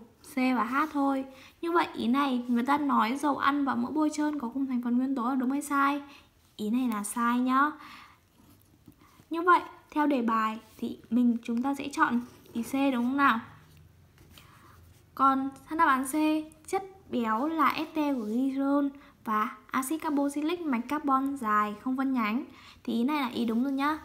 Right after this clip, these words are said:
Axit carboxylic mạch carbon dài không phân nhánh chính là các axit béo đấy các em ạ. Rồi, cảm ơn các em đã theo,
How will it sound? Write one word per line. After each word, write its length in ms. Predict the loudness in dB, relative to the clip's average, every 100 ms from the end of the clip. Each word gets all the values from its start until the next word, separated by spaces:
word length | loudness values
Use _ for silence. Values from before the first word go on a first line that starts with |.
| -12 -2
Axit 380 | -2 0 -4 -2
carboxylic 640 | -2 -2 -2 -2 -4 -4
mạch 180 | -6 -2
carbon 420 | -2 0 0 0
dài 260 | 0 0 -2 -4
không 100 | -2
phân 180 | 0 0
nhánh 240 | 0 -2
chính 220 | -2 -4
là 120 | -2 0
các 60 |
axit 280 | -2 -2 -4
béo 220 | -4 -2
đấy 100 | -4 -6
các 60 | -6
em 140 | -2
ạ. 160 | -2 -2 -10 -20 _ -20 -20 -20 -20 -20 _ _ _ _ -4
Rồi, 200 | -2 -4 -8 -10
cảm 220 | -2 0 -2
ơn 140 | -2
các 80 | -2
em 320 | -2 -4 -6
đã 360 | -4 -2 0 -2 -6
theo, 160 | -6 -8